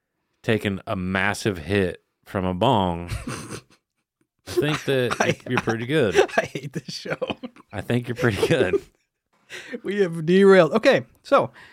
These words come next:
Speaker 2: from there, first off, thanks for the five-star rating and review. One of the best ones we've got.
Speaker 1: It's great.
Speaker 2: So now it's on you, everyone, to top that.
Speaker 1: Yeah.
Speaker 2: So good luck.
Speaker 1: Please.
Speaker 2: Good luck. And he got me to do a Ric Flair woo, which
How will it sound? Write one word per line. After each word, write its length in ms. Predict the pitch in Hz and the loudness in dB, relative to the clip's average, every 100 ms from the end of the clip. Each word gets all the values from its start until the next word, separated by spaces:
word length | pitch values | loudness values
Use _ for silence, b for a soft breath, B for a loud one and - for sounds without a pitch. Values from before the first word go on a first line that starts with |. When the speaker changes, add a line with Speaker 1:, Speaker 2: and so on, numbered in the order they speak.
| B | B
Speaker 2:
from 260 | - 190 143 | -2 0 4
there, 460 | 202 254 131 139 _ | 4 4 4 -2 _
first 280 | - 311 - | -6 -2 0
off, 200 | 156 123 | 0 -2
thanks 260 | - 285 - | 0 0 2
for 60 | |
the 80 | 160 | 0
five-star 360 | - 156 151 147 | 4 2 4 2
rating 240 | 147 147 | 2 2
and 120 | 139 | 0
review. 360 | 131 143 190 180 _ _ _ _ _ _ _ _ | -2 0 0 -2 _ _ _ _ _ _ _ _
One 240 | 160 170 | 2 4
of 20 | |
the 60 | 135 | 4
best 200 | 139 156 | -2 -2
ones 140 | 131 | -6
we've 140 | 120 104 | -6 -8
got. 260 | 151 135 | -6 -2
Speaker 1:
It's 80 | 101 | 0
great. 320 | 95 92 76 B B B | 2 2 0 B B B
Speaker 2:
So 300 | 147 135 135 | -2 0 0
now 240 | 151 202 | 2 2
it's 120 | 160 | 4
on 280 | 160 147 139 | 4 4 4
you, 280 | 165 220 156 | 2 2 2
everyone, 440 | 127 127 131 135 | 2 0 -2 -4
to 80 | 147 | -4
top 280 | 147 151 - | -6 -6 -10
that. 200 | - 73 | -16 -8
Speaker 1:
Yeah. 200 | 110 110 - _ _ _ | -2 -2 -2 _ _ _
Speaker 2:
So 200 | 131 127 | -6 0
good 220 | 147 190 | 0 2
luck. 340 | 226 - - - | 2 2 -2 -8
Speaker 1:
Please. 400 | 117 82 - - _ _ _ | -6 -6 -12 -20 _ _ _
Speaker 2:
Good 140 | 147 175 | -4 0
luck. 200 | 139 123 | -2 0
And 380 | 170 196 151 147 | 2 2 2 0
he 120 | 151 | -2
got 180 | 165 170 | 0 2
me 80 | 170 | 0
to 80 | 170 | 0
do 140 | 170 | -2
a 40 | |
Ric 200 | 165 165 | -2 -4
Flair 260 | - 165 160 | -2 -2 0
woo, 300 | 120 101 - _ _ _ _ _ _ _ - | -4 -10 -16 _ _ _ _ _ _ _ -14
which 380 | 120 - - | -12 -10 -12